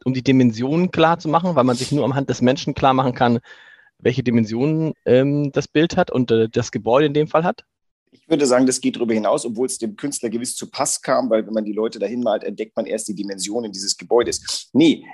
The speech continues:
Speaker 2: es, äh, das ist auch der Urbeginn von etwas, was, äh, sich auf den Weltausstellungen bis hin zum Hagenbecks Zoo fortpflanzen sollte, nämlich man stellte Menschen aus, exotische Menschen. Ähm, also in dem Fall vermute ich mal, also ich glaube nicht, dass das Schauspielerinnen für Inderinnen seien, sondern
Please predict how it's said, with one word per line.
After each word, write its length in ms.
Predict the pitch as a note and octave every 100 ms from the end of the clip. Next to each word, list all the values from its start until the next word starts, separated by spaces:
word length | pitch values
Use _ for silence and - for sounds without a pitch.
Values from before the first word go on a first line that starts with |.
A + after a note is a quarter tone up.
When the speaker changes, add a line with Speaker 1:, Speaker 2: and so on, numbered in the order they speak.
| -
Speaker 2:
es, 180 | A#2+ -
äh, 480 | - - - -
das 140 | - D#3
ist 180 | F3+ -
auch 180 | - -
der 220 | B2+ -
Urbeginn 960 | E3+ A3 C#3 B3+ - _ _ - C#4+
von 160 | - -
etwas, 440 | C3 B2+ D#3 - C3
was, 220 | C3 -
äh, 60 | B2
sich 200 | A#2 -
auf 120 | -
den 100 | A2+
Weltausstellungen 640 | A2+ - A2+ - A#2+ C3+ C3
bis 180 | D3
hin 220 | - D#3+ D#3
zum 240 | C#3 B2+
Hagenbecks 640 | A#2+ D3+ D3 A#2 A2 - -
Zoo 280 | F#3 F#3+
fortpflanzen 500 | - G#2+ - A2 A2+
sollte, 180 | A2+ B2+
nämlich 180 | G#2+ F#2
man 100 | G2+
stellte 360 | G#2 G#2 G2 F2
Menschen 320 | F#2 - A2+
aus, 260 | - D#2+ -
exotische 580 | - - A2+ - - -
Menschen. 360 | D#2+ - E2 _ - - -
Ähm, 160 | A2 B2+
also 140 | G#2+
in 40 | A#2+
dem 140 | D#3
Fall 200 | D#3 C#3+
vermute 320 | C#3 C3+ C#3+
ich 80 | D3
mal, 320 | B2+ A2+ A2 - _
also 200 | - A#2 A2+
ich 100 | -
glaube 220 | - C3 C#3+
nicht, 180 | F#3
dass 140 | D#3 -
das 180 | B2+ -
Schauspielerinnen 760 | D3 E3 - C3 A#2+ A#2+ A#2+
für 180 | - A#2
Inderinnen 580 | B2+ C3+ C3 B2+ C#3+ C#3
seien, 260 | A#2 C#3+
sondern 300 | A#2+ B2 C3